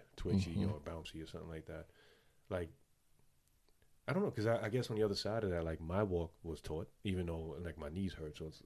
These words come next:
Speaker 2: Mm-hmm.
Speaker 1: it comes and goes. Sometimes
Speaker 2: Like
Speaker 1: it's
Speaker 2: your
Speaker 1: sexy, sometimes
Speaker 2: posture.
Speaker 1: it's sad, but right, the posture was taught to me by T V or
Speaker 2: Mm-hmm.
Speaker 1: by how my grandfather would walk or something like that.
Speaker 2: Mm-hmm.
Speaker 1: Who taught you, "This is the way I need to act.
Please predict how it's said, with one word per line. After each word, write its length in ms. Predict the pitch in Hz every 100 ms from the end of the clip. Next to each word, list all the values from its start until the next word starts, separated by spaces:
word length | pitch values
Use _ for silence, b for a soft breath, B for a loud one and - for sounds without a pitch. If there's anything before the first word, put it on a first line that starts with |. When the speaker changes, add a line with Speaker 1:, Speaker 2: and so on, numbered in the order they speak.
| -
Speaker 2:
Mm-hmm. 480 | 123 113 104 110 107
Speaker 1:
it 40 |
comes 180 | 120 98
and 80 | 78
goes. 200 | 76 73
Sometimes 280 | 87 85 80
Speaker 2:
Like 100 | 113
Speaker 1:
it's 60 | -
Speaker 2:
your 100 | 87
Speaker 1:
sexy, 380 | 98 98 - 82
sometimes 160 | 110 113
Speaker 2:
posture. 40 | 90
Speaker 1:
it's 120 | -
sad, 280 | 78 78 -
but 300 | 104 87 85 - b b b b b _
right, 320 | 104 95 73
the 80 | -
posture 400 | - 98 95 -
was 140 | 90 -
taught 280 | - 123
to 60 | -
me 120 | 90
by 380 | 82 80 78 76 -
T 180 | - 90
V 220 | 82 69 - - -
or 380 | 85 80 78 76
Speaker 2:
Mm-hmm. 380 | 123 107 123 120 113
Speaker 1:
by 200 | 87 80
how 160 | 82 78
my 120 | 82
grandfather 500 | 80 82 80 80 76
would 140 | 73 76
walk 220 | 76 73
or 40 | -
something 280 | 80 - 76
like 180 | 76 -
that. 160 | 160
Speaker 2:
Mm-hmm. 500 | 135 - 117 113 117 123 - -
Speaker 1:
Who 160 | - 101
taught 280 | - 95 87
you, 320 | 85 95 87 80 - - - _ - -
"This 200 | 95 87
is 60 | 82
the 80 |
way 120 | 82 82
I 60 |
need 180 | 78 80
to 140 | - 78
act. 160 | 67